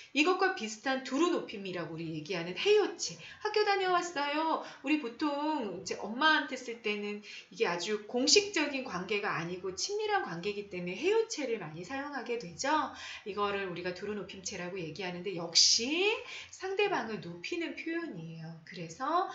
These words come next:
"학교 다녀왔어요"도 상대방을 만들어내요. 다시 말해 화자가 청자를 만들어내는 표현이 되는 거죠. 그래서 경어체 종결어미 또한 말 건네는 어조를 만들게 됩니다. 자,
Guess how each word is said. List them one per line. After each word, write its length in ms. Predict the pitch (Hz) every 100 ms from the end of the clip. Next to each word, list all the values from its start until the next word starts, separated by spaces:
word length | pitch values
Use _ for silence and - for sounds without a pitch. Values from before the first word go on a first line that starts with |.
| - -
"학교 260 | 392 415
다녀왔어요"도 1120 | 403 370 311 240 180 - 175 165 - 262 330 349
상대방을 600 | - 427 453 359 254 170
만들어내요. 640 | 156 156 - 160 160 165 - _
다시 300 | - - 190
말해 480 | 170 165 285 381 - - - - - -
화자가 720 | 381 381 311 254 311 392 - -
청자를 560 | - 403 403 403 392 370
만들어내는 680 | 170 151 180 175 156 165 175
표현이 360 | 269 254 220
되는 340 | 208 175 180 160
거죠. 300 | 139 139 - - _ - - -
그래서 600 | 214 180 214 311 381 - - -
경어체 380 | 214 208 - 202
종결어미 640 | 185 175 196 180 160 156 -
또한 580 | - 320 - 160 226 415 - -
말 240 | 196 190
건네는 480 | 247 339 370 349 339
어조를 380 | 147 139 151 165
만들게 480 | 147 151 165 160 165
됩니다. 560 | 165 160 156 151 143 - _ _
자, 280 | 262 -